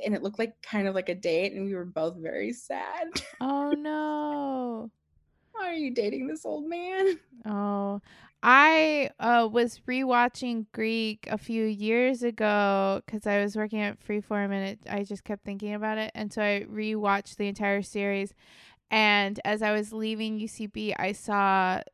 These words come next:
Speaker 2: Michael Scott, no, s-, what's his name? Matthew S-, no,
Speaker 1: Yes.
Speaker 2: what's
Speaker 1: Yes, I know. The, the, with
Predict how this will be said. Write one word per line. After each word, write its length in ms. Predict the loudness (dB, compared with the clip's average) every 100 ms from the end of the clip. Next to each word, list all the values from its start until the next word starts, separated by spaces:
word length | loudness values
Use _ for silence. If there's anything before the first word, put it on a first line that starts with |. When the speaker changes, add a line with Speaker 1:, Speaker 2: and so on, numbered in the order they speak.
| _ _
Speaker 2:
Michael 640 | -6 -4 -4 -2 -2 -2
Scott, 600 | -4 -2 2 2 2 -2 _ -20 -20 -10 -8 -4
no, 300 | -4 -4 -8
s-, 200 | -14 -18 -8
what's 340 | -4 -2 -2
his 220 | -4 -4
name? 360 | -4 -4 -4 -8
Matthew 480 | -6 -2 -2 -2 -4
S-, 200 | -4 -6 _
no, 420 | -4 0 0 2 2
Speaker 1:
Yes. 160 | 2
Speaker 2:
what's 240 | 2 -2 -8 _ _
Speaker 1:
Yes, 200 | 0 2
I 60 | 2
know. 200 | 2 0 2
The, 360 | 6 8 8 4 -4 -20 -20 -10
the, 680 | 2 4 4 4 4 2 0
with 240 | -2 -4